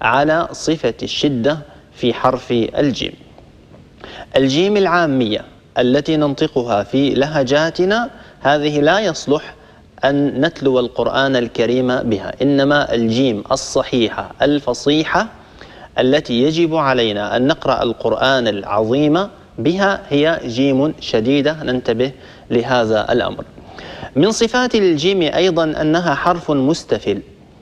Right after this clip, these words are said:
لأنها ليست من حروف الاستعلاء السبعة التي يتصعد الصوت عند النطق بها إلى قبة الحنك. الجيم هي حرف مستفل مستحقها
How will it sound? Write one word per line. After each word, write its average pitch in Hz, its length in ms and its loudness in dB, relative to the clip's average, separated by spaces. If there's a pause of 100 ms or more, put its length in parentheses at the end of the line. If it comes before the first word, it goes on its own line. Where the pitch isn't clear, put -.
(140)
لأنها 151 480 2
ليست 175 380 0
من 147 140 0
حروف 147 380 0
الاستعلاء 127 640 0
السبعة 131 560 -2 (100)
التي 127 460 0 (360)
يتصعد 131 720 0
الصوت 135 420 0
عند 117 300 0
النطق 120 360 -2
بها 135 360 2 (380)
إلى 143 140 6
قبة 120 500 0
الحنك. 104 420 -6 (240)
الجيم 135 420 2
هي 135 180 0
حرف 131 340 -2
مستفل 160 680 -2 (480)
مستحقها 151 1120 0